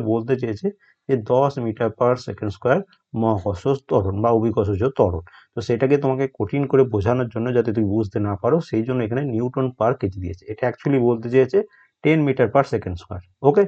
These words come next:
তো এই জি-, এই জিনিসটা বুঝে গেলে, তো এবার কিভাবে করব? তো দেখে নাও, সবার প্রথম অ্যান্সার হচ্ছে দুই মিটার। কিভাবে হচ্ছে? সবার প্রথম দেখো ফর্মুলা, স্থিতিশক্তির ফর্মুলা কি? পোটেনশিয়াল এনার্জি, যে এম জি এইচ। তো এম হচ্ছে ভর,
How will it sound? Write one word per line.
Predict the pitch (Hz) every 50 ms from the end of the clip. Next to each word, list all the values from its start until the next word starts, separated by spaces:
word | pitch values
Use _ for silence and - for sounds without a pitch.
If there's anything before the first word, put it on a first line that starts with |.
| 196 - - - _
তো | _ 135
এই | 139 143 143
জি-, | 147 143 156 - _
এই | 143 143 147
জিনিসটা | 151 147 151 156 143 - - 147
বুঝে | 143 143 139 147 151
গেলে, | 156 151 165 185 -
তো | - 123
এবার | 117 120 123 117
কিভাবে | 123 127 127 127 127 131 131
করব? | - 135 123 120 131 160 - - - - _ _
তো | _ - 104
দেখে | 110 104 - 127
নাও, | 131 127
সবার | - - 110 104 120 120
প্রথম | 127 123 107 101 143 147 151 - _ _ _
অ্যান্সার | - 110 113 104 - 123
হচ্ছে | 120 113 - 131
দুই | 117 117 127 110
মিটার। | 101 90 90 - 92 - _
কিভাবে | _ 123 123 131 131 131
হচ্ছে? | 131 131 131 - - 165 202 - _ _ _ _ _ _ _ _ _ -
সবার | - 123 123 131 135
প্রথম | 139 131 127 135 131 131
দেখো | 123 117 135 131 -
ফর্মুলা, | - 120 113 113 117 120 127
স্থিতিশক্তির | 123 - - 113 127 110 123 113 - - 120 110
ফর্মুলা | - 110 107 110 113 117 113
কি? | 123 131
পোটেনশিয়াল | 135 - 120 101 117 113 - - 120 113
এনার্জি, | 107 107 107 104 110 151 180 170 _ _ _ _ _ _ _
যে | 107 107 123 131 - - _ _ - 120 123
এম | 127 139 156 185 190 170 - _ _ _ _ _ _ _ - 101 92 90 90 92
জি | 104 113 127 160 202 - - _ _ _ _ _ _ _ _ _ _ _ -
এইচ। | 135 117 95 85 85 - - _ _ _ _ _ _ -
তো | 101
এম | 110 127 135 135
হচ্ছে | 127 127 - 117
ভর, | 92 85 95 110 120 131